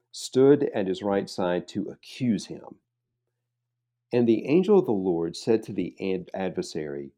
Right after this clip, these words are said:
'May the Lord rebuke you, O adversary. May the Lord who has chosen Jerusalem rebuke you. Is this not a branch plucked from the fire?'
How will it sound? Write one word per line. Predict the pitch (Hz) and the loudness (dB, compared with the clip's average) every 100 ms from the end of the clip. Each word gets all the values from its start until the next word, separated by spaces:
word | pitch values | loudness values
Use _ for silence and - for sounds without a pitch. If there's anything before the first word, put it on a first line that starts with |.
| _ _ _ _ 107 | _ _ _ _ -4
'May | 110 | -2
the | 127 | 0
Lord | 113 107 87 | 0 0 -2
rebuke | 82 - 175 202 196 | -10 -6 -2 -2 -4
you, | - - - _ - | -14 -14 -16 _ -12
O | 85 - | -10 -6
adversary. | 85 76 85 - 73 69 80 | -8 -8 -10 -10 -10 -8 -8
May | 90 95 | -6 -4
the | 87 | -4
Lord | 85 110 143 165 165 | -4 -2 0 0 -2
who | 127 107 | -4 -2
has | 90 | -4
chosen | - - 123 135 151 123 | -8 -4 -2 -2 -4 -4
Jerusalem | 107 90 87 - 87 82 - | -4 -4 -4 -6 -8 -8 -8
rebuke | - - - 120 117 - | -6 -6 -4 -4 -4 -6
you. | - - _ _ _ _ _ _ _ _ | -14 -14 _ _ _ _ _ _ _ _
Is | 120 107 - | -6 -6 -2
this | 202 196 | -2 -2
not | 190 175 - | -2 -2 -4
a | |
branch | 180 - 180 165 160 - - | -12 -6 -6 -6 -8 -16 -16
plucked | - 117 117 | -4 -4 -4
from | - 107 95 | -10 -6 -6
the | |
fire?' | - 82 76 67 50 | -6 -8 -8 -10 -14